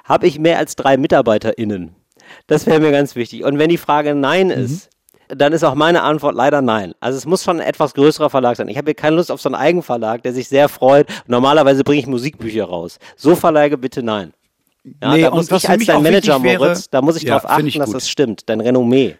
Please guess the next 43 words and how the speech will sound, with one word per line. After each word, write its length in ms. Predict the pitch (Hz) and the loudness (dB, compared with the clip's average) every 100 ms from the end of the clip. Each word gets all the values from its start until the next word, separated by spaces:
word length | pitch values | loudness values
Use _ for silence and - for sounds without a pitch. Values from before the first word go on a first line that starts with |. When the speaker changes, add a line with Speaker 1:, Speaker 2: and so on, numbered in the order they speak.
| _ | _
Speaker 1:
weißt 240 | 95 - | -16 -12
du? 80 | 151 - _ | -14 -14 _
Speaker 2:
Ich 180 | 175 - | -12 -4
möchte 320 | 165 202 208 | 0 2 2
auch, 100 | 202 | 2
dass 160 | 226 196 | 0 -6
du 60 | 175 | -4
darauf 240 | 190 170 | -2 0
achtest, 340 | 190 165 190 | -2 0 -2
so 120 | 185 180 | -2 -2
wie 80 | |
du 300 | 175 202 240 | -4 -2 -2
dich 260 | 220 156 165 | -2 -8 -10
vorher 260 | - 185 175 | -4 -4 -2
fragst, 460 | 175 170 175 - | -2 -2 -2 -6
trete 220 | - 180 | -2 -2
ich 80 | 180 | -2
in 80 | 170 | -4
der 100 | 156 | -4
Stadt 260 | - 160 - | -2 -4 -2
auf, 300 | 156 156 156 | -2 -2 -2
ja, 260 | 143 160 | 0 0
wenn 100 | 147 | 0
es 80 | 135 | -4
eine 80 | 143 | -6
Universität 640 | 143 131 113 110 165 208 - | -4 -4 -6 -6 -6 -6 -6
gibt. 240 | 143 156 _ - _ | -8 -8 _ -20 _
Äh, 180 | - 139 | -4 -4
ich 260 | - - - | -4 -12 -10
möchte, 380 | 147 190 180 185 | -4 -4 -2 -4
dass 160 | 170 | -2
du 80 | 175 | -4
dieses 260 | 156 143 - | -6 -6 -6
Buch 240 | 190 - | -8 -6
an 160 | - 147 | -8 -8
einen 140 | 143 | -8
Verlag 420 | - 120 147 208 | -6 -2 -2 -2
verkaufst, 640 | - 151 139 135 190 - - _ _ _ - | -6 -4 -2 -2 -2 -8 -20 _ _ _ 0
der 200 | 147 147 | 0 0
mindestens 540 | 156 165 175 - 156 | -2 -4 -4 -6 -10
eine 400 | - 165 220 - | -4 -2 0 -2
Autorin 840 | 165 - 190 202 - 147 143 120 | -4 -4 -2 -2 -2 -2 -2 -2
hat, 300 | 113 160 - | -2 -4 -4